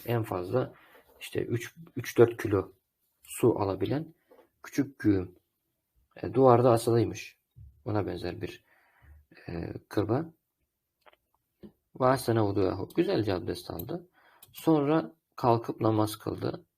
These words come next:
Fekumtu. Sonra ben de kalktım. Fesana'tu. E, ben de yaptım. Misle ma sana'a. Peygamberin yaptığının aynısını ben de yaptım. Sümme zehebtu. Sonra gittim. Fekumtu ila cenbihi.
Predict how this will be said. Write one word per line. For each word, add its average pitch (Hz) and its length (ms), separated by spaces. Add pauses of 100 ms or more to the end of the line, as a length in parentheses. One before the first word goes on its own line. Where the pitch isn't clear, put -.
(500)
Fekumtu. 135 680 (180)
Sonra 160 260
ben 185 140
de 135 80
kalktım. 101 460 (120)
Fesana'tu. 123 720 (1000)
E, 90 300
ben 139 280
de 127 40
yaptım. - 380 (300)
Misle 120 280
ma 87 200
sana'a. 104 480 (720)
Peygamberin 120 500
yaptığının 104 380
aynısını 123 400
ben 95 180
de 90 40
yaptım. 85 320 (400)
Sümme 160 260
zehebtu. 139 520
Sonra 147 220
gittim. 147 600 (420)
Fekumtu 127 560
ila 110 340
cenbihi. 113 540